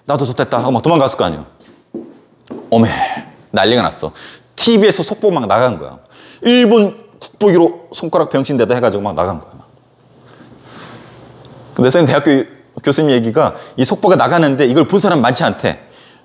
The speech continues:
왜냐면 일본 정부가 통제했었대. 쪽팔리잖아. 국보 일 호 하나, 그것도 세계적으로 자랑했던 건데 요거 하나 관수 못 해가지고, 관리 못 해가지고 손가락이 부러졌다 그러니까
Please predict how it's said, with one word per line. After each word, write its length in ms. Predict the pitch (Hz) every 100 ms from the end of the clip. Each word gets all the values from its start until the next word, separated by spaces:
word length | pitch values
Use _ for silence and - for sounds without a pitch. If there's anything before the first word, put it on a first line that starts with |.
| _
왜냐면 360 | 131 156 156 135
일본 300 | 185 185 170
정부가 360 | 135 123 120
통제했었대. 680 | - 202 196 160 104 - - - _ _ _ _ _ _ _ _ _ - -
쪽팔리잖아. 800 | 226 254 220 143 110 117 73 - - - -
국보 380 | - 185 190 220
일 180 | 202 220
호 120 | 208
하나, 300 | 180 147 107
그것도 340 | - 160 - 147
세계적으로 380 | - 196 185
자랑했던 400 | 165 160 160 160
건데 340 | 139 117 123 - - - -
요거 260 | 202 196 214
하나 160 | 202
관수 280 | - 165 156
못 120 | 143
해가지고, 540 | 156 147 131 127 135 95
관리 180 | 147 156
못 160 | 139
해가지고 340 | 143 131 113 110
손가락이 560 | - 180 160 123 95 85 -
부러졌다 280 | 190 180 156
그러니까 720 | 131 110 85 78 76 82 67